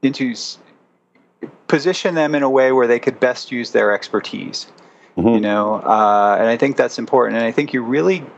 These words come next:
Speaker 1: have to know your, the people you're working for on a, on a personal level. And, and I like to sit down in my office face to face with, uh, my, my graduate students and even undergraduates and postdocs and,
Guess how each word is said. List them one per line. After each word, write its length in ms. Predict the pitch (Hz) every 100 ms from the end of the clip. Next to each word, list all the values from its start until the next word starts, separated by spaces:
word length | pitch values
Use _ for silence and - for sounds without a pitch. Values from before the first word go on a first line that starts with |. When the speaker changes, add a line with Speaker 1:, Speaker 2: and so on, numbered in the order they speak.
| - -
Speaker 1:
have 360 | - 131 -
to 100 | 147
know 640 | 123 117 131 127 107 107 - - - _ -
your, 640 | 113 113 110 110 110 107 -
the 80 | 113
people 320 | - 135 123
you're 120 | 110
working 360 | 104 139 - 135
for 320 | - 107 107
on 160 | 117 117
a, 100 | -
on 160 | 123
a 40 | 113
personal 420 | 143 135 123 107
level. 440 | 117 101 - - - -
And, 520 | 110 107 107 110 -
and 140 | 117 117
I 140 | 135
like 200 | 135 131
to 100 | 131
sit 360 | - - 147 -
down 480 | 131 123 123 123 123
in 80 | 127
my 180 | 131 123
office 500 | 117 117 131 120 -
face 280 | 123 120 -
to 120 | -
face 520 | 131 120 120 - - - - - -
with, 440 | 117 113 113 107
uh, 520 | 117 110 107 107 104 104
my, 200 | 120 117
my 180 | 120 113
graduate 420 | 120 117 123 -
students 640 | - 120 113 117 117 -
and 80 | 110
even 220 | 113 113
undergraduates 720 | 117 117 113 110 110 110 -
and 80 | 110
postdocs 580 | 113 117 - 107 104 -
and, 300 | 107 104